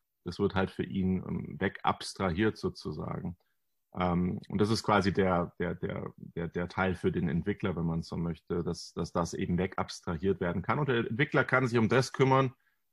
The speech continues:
was er gerne macht. Ja? Also, äh, Entwickler wollen entwickeln. Die wollen nicht Plattformen konfigurieren, die wollen nicht, äh, andere Dinge machen. Und das will meistens natürlich auch, ähm, der, der Arbeitgeber dieses Entwicklers will das natürlich auch, dass sein Entwickler,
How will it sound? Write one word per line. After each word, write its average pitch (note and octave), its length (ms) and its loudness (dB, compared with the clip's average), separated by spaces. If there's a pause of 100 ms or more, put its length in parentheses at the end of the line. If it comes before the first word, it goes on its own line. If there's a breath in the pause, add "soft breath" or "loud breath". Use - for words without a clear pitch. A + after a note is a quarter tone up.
was - 140 -4
er G#2+ 80 6
gerne G2+ 280 6
macht. B2+ 340 6
Ja? F#2 100 -2
Also, G2+ 260 2
äh, - 140 -2 (280)
Entwickler G#2 460 2
wollen G#2 220 6
entwickeln. F#2+ 520 2 (600)
Die - 80 -10
wollen F#2+ 180 2
nicht G2 300 0
Plattformen G2+ 640 4
konfigurieren, F#2+ 840 0
die F2 100 -2
wollen F2 240 0
nicht, F#2+ 240 -6
äh, F2+ 280 0 (560)
andere G2 260 4
Dinge A2 200 4
machen. A2 200 4
Und A2 60 4
das A2+ 140 0
will B2+ 240 6
meistens A2 600 4
natürlich G#2+ 420 4
auch, G2 400 2
ähm, - 300 -6
der, F2+ 280 0
der F#2 300 0
Arbeitgeber F#2+ 560 4
dieses F2+ 320 -4
Entwicklers F2 480 -2
will F#2 80 2
das F2 160 0
natürlich F2 440 -4
auch, - 140 0
dass - 240 -8
sein F2+ 200 0
Entwickler, F#2 560 -2